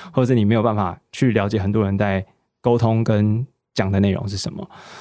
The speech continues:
那针对这些一般科目，其实我们想做的事情是能够，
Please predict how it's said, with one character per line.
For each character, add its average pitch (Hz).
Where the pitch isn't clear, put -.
那 147
针 196
对 208
这 175
些 165
一 170
般 135
科 131
目， 131
其 110
实 110
我 107
们 98
想 95
做 120
的 101
事 101
情 110
是 107
能 101
够， 110